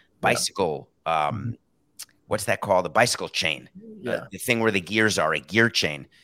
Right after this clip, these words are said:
Speaker 1: was tattooed on his leg. And, and the answer was yes. And I just remember my brain exploding. And I went right to, um,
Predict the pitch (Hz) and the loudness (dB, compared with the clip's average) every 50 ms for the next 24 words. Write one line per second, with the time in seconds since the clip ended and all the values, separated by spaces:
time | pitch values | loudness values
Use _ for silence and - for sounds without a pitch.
0 | _ _ - 87 87 - - - 104 98 - - - 101 98 92 87 82 78 - | _ _ -10 -8 -8 -4 0 0 0 0 0 -4 -4 -2 0 0 -2 -2 -6 -8
1 | 78 85 92 98 87 78 71 - - _ _ _ _ _ _ _ - _ _ - | -2 2 2 2 2 2 -4 -10 -16 _ _ _ _ _ _ _ -20 _ _ -4
2 | 95 95 95 95 92 92 90 - _ _ _ _ _ - 87 92 90 90 87 85 | 0 0 0 0 0 -4 -10 -12 _ _ _ _ _ -8 -6 -6 -6 -6 -8 -10
3 | 76 _ _ - 85 90 98 107 113 110 - - 98 95 92 92 92 90 85 78 | -12 _ _ -8 -4 -2 0 0 0 0 -2 -4 -2 -2 -2 -2 -2 -2 -4 -4
4 | 80 82 98 110 - - - - - - - - - _ _ _ _ _ _ _ | -4 0 2 2 2 2 2 0 -2 -2 -4 -10 -16 _ _ _ _ _ _ _
5 | _ _ _ _ _ _ - 92 95 92 90 87 87 87 87 85 _ - - - | _ _ _ _ _ _ -4 -2 0 2 2 2 0 0 -4 -8 _ -6 -4 -4
6 | 113 - - - 98 101 95 95 95 98 98 95 92 92 90 87 87 82 - - | -4 -4 -6 -4 -4 -2 2 4 4 4 4 2 0 2 2 2 0 0 -2 -6
7 | - 90 98 98 98 95 92 92 92 - - - - - - - - - 101 98 | -2 2 2 4 4 2 2 -2 -4 -8 -6 -4 -2 -2 -2 -4 -6 -6 -2 2
8 | 98 101 107 107 90 73 67 67 65 - _ _ _ _ _ _ _ _ _ _ | 2 4 4 2 0 -4 -8 -14 -18 -20 _ _ _ _ _ _ _ _ _ _
9 | _ - 95 95 95 92 95 - - 107 95 95 92 95 98 98 98 95 - 78 | _ 2 4 4 4 4 2 2 4 4 4 4 4 4 4 4 4 2 -2 -4
10 | 85 92 98 117 139 135 - - - - 120 113 107 104 104 104 107 110 107 - | 2 4 6 6 6 4 -2 -8 -6 -2 0 2 2 2 2 0 0 -2 -4 -8
11 | _ _ _ _ - 95 90 85 82 80 78 76 76 73 69 67 69 | _ _ _ _ -2 0 2 2 2 2 0 -2 -4 -8 -10 -12 -14